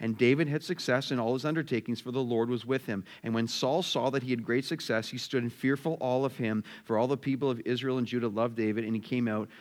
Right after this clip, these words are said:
and went out before them. Now notice here that, uh, the jealousy of Saul is driving him mad. Notice,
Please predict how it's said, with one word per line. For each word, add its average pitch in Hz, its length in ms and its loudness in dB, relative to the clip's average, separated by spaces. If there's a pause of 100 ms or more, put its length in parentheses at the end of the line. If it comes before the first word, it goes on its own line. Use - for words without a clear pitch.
(360)
and 113 180 -2
went 113 160 0
out 107 240 -2
before 113 640 0 (220)
them. 95 540 -2 (400)
Now 104 120 -2
notice 127 360 2
here 120 200 2
that, - 380 -6 (100)
uh, 113 160 -4
the 117 100 -4
jealousy 127 480 0
of 160 80 0
Saul 117 300 0
is 110 80 -4
driving 110 380 0
him 104 240 -2
mad. 95 360 0 (380)
Notice, 127 440 2